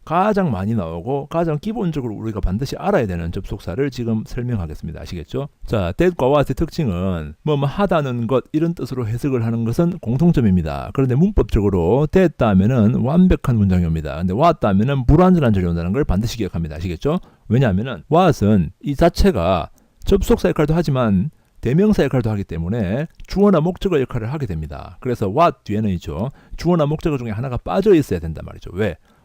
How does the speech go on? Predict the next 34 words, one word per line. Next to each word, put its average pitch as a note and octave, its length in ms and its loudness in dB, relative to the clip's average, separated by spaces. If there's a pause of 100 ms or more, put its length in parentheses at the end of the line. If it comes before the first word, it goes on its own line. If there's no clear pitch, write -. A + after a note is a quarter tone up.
what이 F3+ 320 -2
주어나 D#3+ 240 0
목적어 D3+ 320 -4
역할을 A#2 340 -8
해야 F#3 120 -4
되니까 F2+ 500 -6 (240)
주어나 D#3+ 280 -2
목적어 D#3 340 -2
자리 B2+ 160 0
중에 A#2+ 100 -6
하나가 A#2 260 -4
빈자리가 C3+ 540 0
있어야 C#3+ 500 -2
what을 A#2+ 400 -2
쓸 - 220 -10
수 F#3 80 -10
있다는 F#2+ 240 -6
겁니다. - 380 -12 (300)
자, G2+ 120 -4
어쨌든 A#2+ 480 0 (360)
that D3+ 240 2
뒤에는 B2+ 420 -2
완벽한 B2 520 -4
문장이 F2+ 340 -2
오고 A#2 380 -4
what B2+ 200 -2
다음에는 A2+ 380 -4
불완전한 D3 420 -4
문장이 E2+ 240 -6
온다. D#2+ 580 -8
자, D#2+ 160 -10
예문을 C#3+ 320 -10
한번 F#2 280 -6
봅니다. G2 480 0